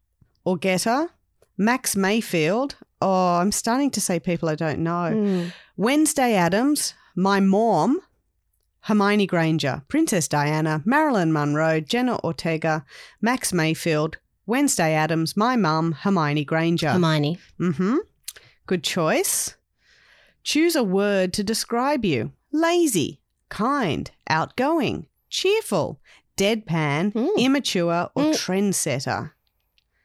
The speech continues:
Speaker 1: Lazy, kind, outgoing,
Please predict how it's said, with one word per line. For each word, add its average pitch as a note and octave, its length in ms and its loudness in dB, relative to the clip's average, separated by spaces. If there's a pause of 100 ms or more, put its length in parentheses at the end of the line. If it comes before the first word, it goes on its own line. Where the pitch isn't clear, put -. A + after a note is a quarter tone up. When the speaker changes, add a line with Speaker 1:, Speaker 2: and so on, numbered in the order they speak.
(220)
Speaker 1:
Lazy, F#3+ 640 0 (120)
kind, E3 640 -2 (140)
outgoing, D#3 760 -4